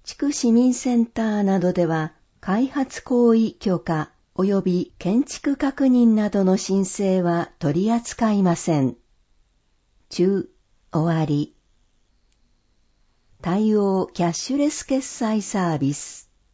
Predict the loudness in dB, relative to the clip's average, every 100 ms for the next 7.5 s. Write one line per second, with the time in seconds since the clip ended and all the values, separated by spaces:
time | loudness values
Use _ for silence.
0 | _ _ _ _ _ _ _ _ _ _
1 | _ -2 2 2 0 -4 _ -4 -2 -2
2 | -2 -2 0 -2 -4 _ _ _ _ _
3 | _ _ _ -2 0 0 -4 -2 -2 -2
4 | -2 -4 -6 _ _ _ _ -6 -4 -4
5 | -6 -2 -2 -2 -2 0 0 0 0 -2
6 | -6 _ -6 2 4 6 6 4 2 2
7 | 0 0 0 -2 -4